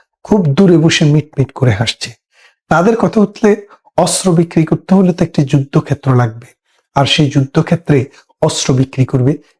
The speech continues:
আমেরিকা এবং চায়না। আর আপনি যা উৎপাদন করবেন, যা পাবেন,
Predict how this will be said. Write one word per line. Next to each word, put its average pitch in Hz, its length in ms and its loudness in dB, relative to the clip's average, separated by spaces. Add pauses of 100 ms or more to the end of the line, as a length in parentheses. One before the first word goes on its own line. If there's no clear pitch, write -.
(120)
আমেরিকা 139 520 0 (320)
এবং 127 340 0
চায়না। 117 320 0 (480)
আর 170 120 2
আপনি 180 500 0 (400)
যা 165 160 4
উৎপাদন 180 480 0
করবেন, 165 380 0 (500)
যা 156 200 2
পাবেন, 156 420 2